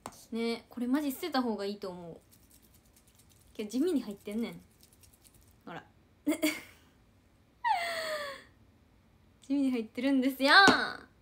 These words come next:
ね。そうだよ。お揃いなんですよ、これ、お花と。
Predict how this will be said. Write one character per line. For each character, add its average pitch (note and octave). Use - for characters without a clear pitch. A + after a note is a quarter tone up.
ね。 A#3+
そ D#4+
う -
だ G3
よ。 F#3+
お A#3+
揃 D#4+
い E4
な D#4+
ん B3+
で G3
す -
よ、 D#3
こ F3
れ、 F3
お G3
花 F#3
と。 -